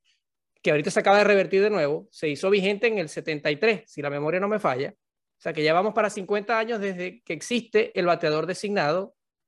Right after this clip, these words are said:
en la americana. Y yo tampoco recuerdo a alguien decirme,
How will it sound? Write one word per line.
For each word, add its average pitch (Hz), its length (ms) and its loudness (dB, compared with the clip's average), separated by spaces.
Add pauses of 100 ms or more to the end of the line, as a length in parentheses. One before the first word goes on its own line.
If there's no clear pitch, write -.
(560)
en 143 140 -6
la 135 60 -2
americana. 170 580 -2 (760)
Y 165 120 -8
yo 170 340 0
tampoco 214 400 2
recuerdo 233 460 2
a 180 60 4
alguien 202 420 -6 (240)
decirme, 208 680 0